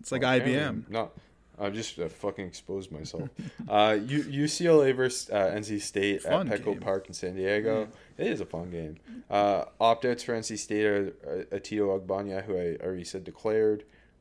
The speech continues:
Speaker 2: Um, a couple tackles to watch in this one. You got Icky
Speaker 1: Yeah.
Speaker 2: Ikwanu, uh, left tackle for N C State, and then Sean Ryan at left tackle for U C L A.
Speaker 1: Clearly the top dudes. And, I mean, Ikwanu
Speaker 2: And, and, and
Speaker 1: Mm-hmm.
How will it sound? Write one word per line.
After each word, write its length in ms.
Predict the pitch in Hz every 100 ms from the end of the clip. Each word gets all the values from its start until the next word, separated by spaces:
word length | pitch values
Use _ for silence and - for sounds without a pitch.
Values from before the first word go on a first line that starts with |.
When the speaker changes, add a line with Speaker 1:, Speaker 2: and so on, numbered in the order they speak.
| 87
Speaker 2:
Um, 440 | 90 87 82 80 - _ _ _ _
a 40 | -
couple 260 | 254 247 156
tackles 560 | - 107 113 107 98
to 80 | 98
watch 300 | 90 85 85
in 100 | 82
this 220 | 82 82
one. 220 | 82 67 - -
You 80 |
got 160 | 127 120
Icky 380 | 85 131 - 165
Speaker 1:
Yeah. 320 | 190 - 50 - - - _ _ _ _ _ 123
Speaker 2:
Ikwanu, 720 | 123 120 120 127 135 151 165 - -
uh, 220 | 101 101 -
left 200 | 110 -
tackle 200 | 120 120
for 140 | - 113
N 80 |
C 120 | 113 107
State, 280 | - 139
and 100 | 160
then 100 | 117
Sean 260 | 120 170 202
Ryan 260 | 139 165 131
at 80 |
left 200 | 87 107 -
tackle 260 | 120 120
for 120 | -
U 100 | 101
C 200 | 107 104
L 120 | 90 87
A. 60 |
Speaker 1:
Clearly 440 | - - 175 156 117
the 120 | 98
top 320 | - 92 -
dudes. 360 | - 90 90 -
And, 120 | 120
I 40 |
mean, 280 | 123 113 107
Ikwanu 380 | 120 117 151 151
Speaker 2:
And, 180 | 233 214
and, 180 | 220 208
and 180 | 220 -
Speaker 1:
Mm-hmm. 400 | - 196 196